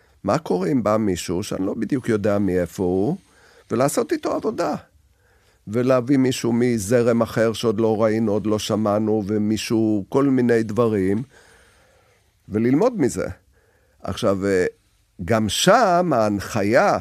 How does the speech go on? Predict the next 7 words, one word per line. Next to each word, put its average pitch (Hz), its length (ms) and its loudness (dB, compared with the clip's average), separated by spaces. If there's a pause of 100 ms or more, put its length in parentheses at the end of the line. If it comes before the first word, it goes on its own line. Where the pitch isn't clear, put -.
(320)
לפחות 90 460 -6
בדרך 101 760 0
שאני 113 280 0
מאמין, 110 400 0 (320)
זה 107 120 -4
לא 120 1120 4
תלמד 135 440 4